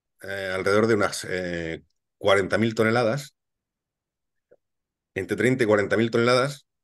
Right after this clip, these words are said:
y no es un porcentaje fijo, porque, bueno, eh, el trabajo en los, en los montes públicos es, es in-, no es constante, es intermitente,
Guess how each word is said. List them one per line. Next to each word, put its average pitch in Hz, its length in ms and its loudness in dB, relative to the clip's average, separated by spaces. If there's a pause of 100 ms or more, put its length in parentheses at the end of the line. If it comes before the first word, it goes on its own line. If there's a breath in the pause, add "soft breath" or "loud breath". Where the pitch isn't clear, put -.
(1120)
y 104 200 -4
no 113 160 0
es 117 180 -4
un 110 220 0
porcentaje 90 500 -8
fijo, - 280 -8
porque, 73 200 -10
bueno, 76 300 -10
eh, 78 540 -10
el 87 160 -8
trabajo 95 380 -2
en 98 100 -2
los, 92 440 -4
en 90 120 -8
los 85 100 -6
montes 90 880 -4 (240)
públicos 90 580 -6 (680 loud breath)
es, 90 500 -6
es 95 280 -8
in-, 90 180 -6
no 110 100 0
es 110 40 -4
constante, 107 480 0
es 98 120 -4
intermitente, 95 760 -4